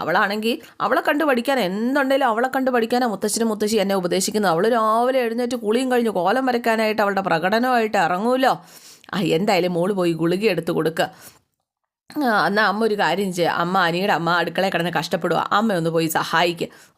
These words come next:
ഓ, ഞാനെന്ത് സഹായിക്കാനാ, അനിയുടെ അമ്മ ചെയ്തോളും. പിന്നെ, ആ, ഇവിടുത്തെ ആഹാ-, ഞാൻ ഉണ്ടാക്കണമെന്നൊന്നും നിങ്ങൾക്കാർക്കും ഇഷ്ടമല്ലല്ലോ, ഇവിടുത്തെ ആഹാരമൊക്കെ നല്ല രുചിയല്ലേ? ഉം, നല്ല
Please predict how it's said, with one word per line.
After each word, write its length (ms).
ഓ, 20
ഞാനെന്ത് 420
സഹായിക്കാനാ, 580
അനിയുടെ 280
അമ്മ 220
ചെയ്തോളും. 420
പിന്നെ, 240
ആ, 20
ഇവിടുത്തെ 300
ആഹാ-, 240
ഞാൻ 200
ഉണ്ടാക്കണമെന്നൊന്നും 560
നിങ്ങൾക്കാർക്കും 520
ഇഷ്ടമല്ലല്ലോ, 500
ഇവിടുത്തെ 340
ആഹാരമൊക്കെ 440
നല്ല 220
രുചിയല്ലേ? 500
ഉം, 140
നല്ല 180